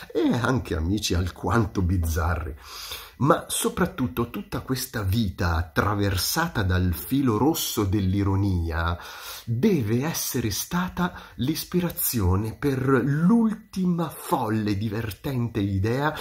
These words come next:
per il suo programma radiofonico. Cosa c'entrano il lunedì mattina e le favole?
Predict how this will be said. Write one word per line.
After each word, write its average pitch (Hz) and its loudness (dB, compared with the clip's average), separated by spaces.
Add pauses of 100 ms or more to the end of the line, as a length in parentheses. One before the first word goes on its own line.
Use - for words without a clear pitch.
(240)
per 202 6
il 190 4
suo 185 -2
programma 165 0
radiofonico. 95 -2 (1040)
Cosa 165 2
c'entrano 87 0 (360)
il 98 4
lunedì 110 4
mattina 185 0 (480)
e 143 0
le 101 2
favole? 147 2